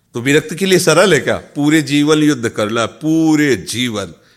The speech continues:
कहीं भी त्रुटि हो गई तो कोई बर्दाश्त नहीं करेगा, कोई समाज का बर्दाश्त नहीं करेगा। आपके लड़के से त्रुटि हो जाए आप क्षमा कर दोगे, आपसे त्रुटि हो जाए आप क्षमा कर दोगे, लेकिन किसी साधक से कोई गलती होगी तो आप ये नहीं सोचोगे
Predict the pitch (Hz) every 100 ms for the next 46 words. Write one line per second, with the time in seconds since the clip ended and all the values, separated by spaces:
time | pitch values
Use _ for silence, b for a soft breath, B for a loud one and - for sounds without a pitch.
0 | b _ 135 156 147 139 139 139 165 151
1 | 123 131 131 139 143 131 123 120 113 -
2 | 98 92 90 85 76 78 _ _ _ _
3 | _ - 147 151 - 127 123 113 - 107
4 | 107 101 95 101 92 87 87 85 78 80
5 | _ b b b - 117 143 127 120 113
6 | 135 135 - 127 139 127 110 113 110 104
7 | - 107 107 98 92 87 85 90 - 127
8 | 147 - 175 175 139 160 143 139 127 117
9 | - 104 101 95 95 82 80 80 _ b
10 | b - 101 117 107 120 113 113 110 127
11 | 135 147 139 127 113 107 123 110 110 107
12 | 107 98 104 127 120 98 87 90 82